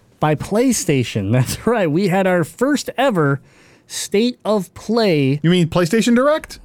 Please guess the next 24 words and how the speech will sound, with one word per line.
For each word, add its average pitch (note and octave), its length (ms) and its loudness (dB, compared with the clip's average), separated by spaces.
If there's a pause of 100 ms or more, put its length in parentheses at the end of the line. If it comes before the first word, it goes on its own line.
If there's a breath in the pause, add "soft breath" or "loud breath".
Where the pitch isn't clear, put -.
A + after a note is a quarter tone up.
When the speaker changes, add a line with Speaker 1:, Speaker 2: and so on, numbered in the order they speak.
Speaker 1:
Yeah, D4 380 0
basically G3+ 580 2
it's E3+ 160 -2
<laughs> - 80 -12
PlayStation A3 560 2
Direct. G#3+ 400 0
They D#3 220 2
took F#3 240 -2
a, E3+ 180 2 (300 loud breath)
took C4+ 180 -2
a A#3+ 60 -2
page A#3 340 2
out G3+ 140 2
of F#3 80 0
Nintendo's G3+ 500 4
book, G3 400 2
and D#3 180 -4
they D#3+ 120 2
are D3+ 100 2
starting G3+ 480 0
this F3+ 240 0
new F3 140 2
process D3 580 -2
where C#3 220 2